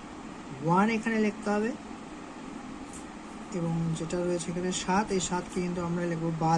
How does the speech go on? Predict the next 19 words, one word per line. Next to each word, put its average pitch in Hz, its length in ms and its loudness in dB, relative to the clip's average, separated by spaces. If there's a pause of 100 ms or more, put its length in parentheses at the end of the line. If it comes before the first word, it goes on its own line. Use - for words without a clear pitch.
দিকে 104 200 -4 (120)
স্ল্যাশে, - 380 -4 (720)
সামনে 175 260 2
একটা 175 140 0 (100)
প্লাস 170 200 4 (100)
দিব। 101 140 -8 (500)
তিন 214 240 2
নম্বর 233 180 2 (120)
স্টেপ 180 220 2 (100)
হচ্ছে 156 280 0 (2000)
এখান 190 200 8
থেকে 214 140 10 (100)
যে 165 120 4
কোনো 220 200 4
একটা 208 220 2
সংখ্যা 165 280 4
নিতে - 200 -6
হবে, - 140 -8 (200)
যেটা 196 180 4